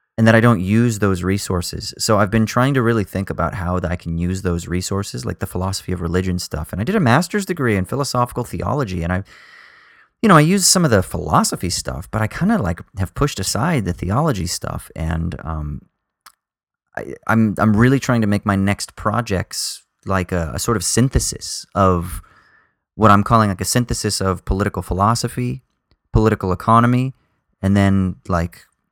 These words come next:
I don't know, what would you call it? Like, uh, like, ec-, theological economy, maybe?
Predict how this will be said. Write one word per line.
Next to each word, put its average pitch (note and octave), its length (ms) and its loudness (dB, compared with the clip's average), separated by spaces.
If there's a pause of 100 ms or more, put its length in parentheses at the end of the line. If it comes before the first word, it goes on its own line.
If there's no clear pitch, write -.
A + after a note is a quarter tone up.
(300)
I F2+ 60 -8
don't F2 80 -2
know, F2 80 0
what F2 80 -2
would - 100 -12
you E2+ 60 -8
call F#2+ 200 0
it? F2 80 -4
Like, - 320 -8
uh, - 440 -8 (1500)
like, C#2 140 -10
ec-, - 180 -4 (100)
theological A2+ 800 2
economy, E3 500 -2 (400)
maybe? F#3+ 320 -4